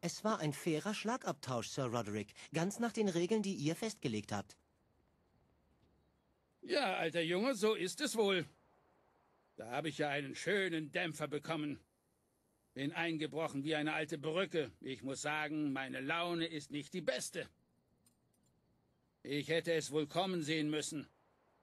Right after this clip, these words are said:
Speaker 2: Euer Sieg bei der Debatte war ein klares Zeichen. Ich glaube wirklich, ich habe euch alle unterschätzt. Wie dem auch sei,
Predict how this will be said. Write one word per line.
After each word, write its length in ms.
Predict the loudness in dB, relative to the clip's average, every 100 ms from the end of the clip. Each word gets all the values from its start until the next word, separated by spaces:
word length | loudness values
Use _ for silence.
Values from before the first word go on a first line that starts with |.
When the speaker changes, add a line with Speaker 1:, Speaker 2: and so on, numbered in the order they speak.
| _ _ _ _
Speaker 2:
Euer 280 | -2 0 0
Sieg 280 | 2 0 4
bei 120 | 4
der 120 | 4
Debatte 480 | 0 0 -2 -2 -2
war 120 | 0
ein 220 | 0 -2
klares 600 | -2 -2 0 -2 -6 -10 -4
Zeichen. 500 | -4 -4 -8 -12 -14 _ _ _ _ _ _ _ _ _ _
Ich 220 | -12 -6
glaube 380 | 0 0 0 0
wirklich, 460 | 0 0 -2 -6 -8
ich 140 | -4
habe 220 | -4 -2
euch 280 | -4 -4 -2
alle 260 | -2 -2 -4
unterschätzt. 840 | -6 -4 -4 -6 -6 -10 -10 -18 _ _ _ _ _ _ _ _ _ _ _ _ _ _ _ _ _
Wie 220 | -4 -2 0
dem 220 | -2 0
auch 120 | -2
sei, 420 | 2 2 2 -2